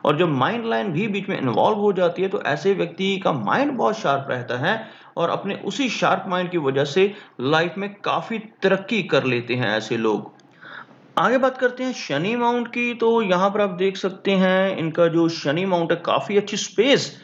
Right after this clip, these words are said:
शनि माउंट को मिल पा रही है। और अगर शनि रेखा को देखा जाए तो शनि रेखा यहाँ पर इनके हाथ में, अ, चंद्रमा के एरिया से शुरू होती हुई आप देख सकते हैं कुछ इस तरह से इनकी, अ, जो शनि रेखा है चलती हुई नजर आ रही है,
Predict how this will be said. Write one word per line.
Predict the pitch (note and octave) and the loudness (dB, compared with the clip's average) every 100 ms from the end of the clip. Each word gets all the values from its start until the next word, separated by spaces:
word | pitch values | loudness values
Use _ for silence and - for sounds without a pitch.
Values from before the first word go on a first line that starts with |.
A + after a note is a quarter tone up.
| - - - | -20 -20 -12
शनि | - A3 A3 | -4 0 2
माउंट | G3 D#3 D#3 | 2 2 0
को | D3+ | 0
मिल | B2+ C#3+ | 2 2
पा | F#3 F#3 F#3 | 2 4 4
रही | F#3 F#3 | 2 0
है। | F3+ F3 F3 F3+ | -2 -2 -2 -2
और | C#3+ C#3+ | 0 2
अगर | C3+ C#3 | 2 -2
शनि | C3+ B2 E3 F#3+ | -4 -4 -2 2
रेखा | D3 D3 A#3 | 0 2 0
को | A#3+ F#3+ | 2 2
देखा | C#3+ - | 2 2
जाए | A#2 A2+ G#2+ - - - | 2 2 0 -8 -18 -8
तो | A3 | -4
शनि | - B3+ D#4+ | 2 2 2
रेखा | C4 B3 C#4+ | 2 2 2
यहाँ | C#4+ A#3 G3 A#3+ | 2 2 0 -2
पर | B3 | -4
इनके | A#3 A3 | -6 -4
हाथ | A3 F#3 A#3+ A#3 | -4 -4 -6 -2
में, | A#3+ E3+ - - - _ - | -2 -2 -4 -16 -20 _ -4
अ, | D3 D#3+ | 2 2
चंद्रमा | D#3+ - B3 C4 D4+ C#4+ | 2 -2 0 2 2 0
के | A3+ G3 D#3+ | 0 -2 -2
एरिया | C#3+ C#3+ | 0 -2
से | C3+ | -4
शुरू | C#3+ - B2+ | -8 -4 -2
होती | A#2+ A2 G#2+ | 0 0 2
हुई | A#2 | 4
आप | B2+ | 2
देख | B2+ F3+ | 2 0
सकते | F#3+ - | -2 -4
हैं | F#3+ | -2
कुछ | G3 - - | -2 -2 -6
इस | G#3 | -4
तरह | - A#3 | 0 2
से | A3+ | 2
इनकी, | G#3 G#3 G#3+ G#3+ G#3 - - - | -2 -2 -2 -2 -6 -12 -18 0
अ, | |
जो | E3 E3 E3+ | 2 4 2
शनि | - F3+ G#3+ A#3+ | 2 0 2 4
रेखा | F3+ E3 D#3+ | 2 4 0
है | D3 - | 0 -2
चलती | - B2 D3 G#3 | -2 -2 -2 -2
हुई | G#3 G#3+ | 0 2
नजर | G3+ F3+ F#3+ | 2 4 4
आ | F#3 | 6
रही | F3+ F#3 F#3+ | 4 4 2
है, | F3+ F3+ F3+ | 2 2 2